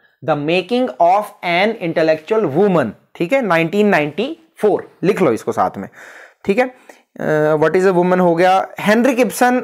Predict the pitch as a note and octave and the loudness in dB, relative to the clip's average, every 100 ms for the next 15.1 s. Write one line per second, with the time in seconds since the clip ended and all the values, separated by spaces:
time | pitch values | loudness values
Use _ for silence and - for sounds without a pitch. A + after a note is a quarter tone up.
0 | - G#3+ A#3 G#3+ D#3 G3+ G3+ A3 A3+ F3 | 0 0 2 0 2 0 2 -2 -2 -4
1 | E3 F#3 F#3+ F3+ B2 G#2+ - _ _ - | 0 2 2 0 -2 -6 -14 _ _ -10
2 | F3+ G#3 G#3+ C4 - - F#3 C#3 - B3 | -2 0 2 0 -4 -2 -2 -2 -2 -2
3 | D#4+ _ _ F3 F#3+ A#3+ G3 C#3+ F#3 G#3+ | -2 _ _ -2 0 2 0 0 0 0
4 | G#3+ G#3+ G3 D3+ D3 G3 G#3+ F#3 B2+ G#2 | 0 -2 -2 -6 0 2 2 0 -2 -6
5 | - E3+ C#4 - - - C#3 G3 G3+ G3+ | -6 -4 -4 -6 -20 -12 0 2 2 0
6 | F#3+ G#3+ B3+ A#3+ F#3 F3 G3 F#3+ - - | 2 2 2 0 0 0 0 -2 -4 -2
7 | C#3+ A2 G2 _ _ _ - E3+ B3 - | -6 -6 -10 _ _ _ -8 -4 -4 -4
8 | _ - - - - _ D#3 E3 E3+ D#3+ | _ -20 -20 -20 -20 _ 0 2 2 -2
9 | - _ - G#3 A#3 A3+ A3+ A3 G#3 G3+ | -8 _ -2 0 2 2 2 2 0 0
10 | A3 G#3 F#3+ F#3+ F#3 B3 - B3+ B3+ - | 0 2 0 0 0 0 0 -2 0 -2
11 | F#3 F3 G3+ F3 D#3 E3+ C3+ F#2+ F2+ _ | 0 0 0 0 0 0 -2 -6 -10 _
12 | _ - _ _ - - G3 A#3 - - | _ -20 _ _ -20 -6 -4 -4 -14 -20
13 | _ C#3 D#3 C#3+ C#3 B2+ - _ _ _ | _ -10 -6 -4 -4 -6 -10 _ _ _
14 | - _ _ _ _ _ C#3 C3 C3 C#3+ | -20 _ _ _ _ _ -14 -10 -8 -8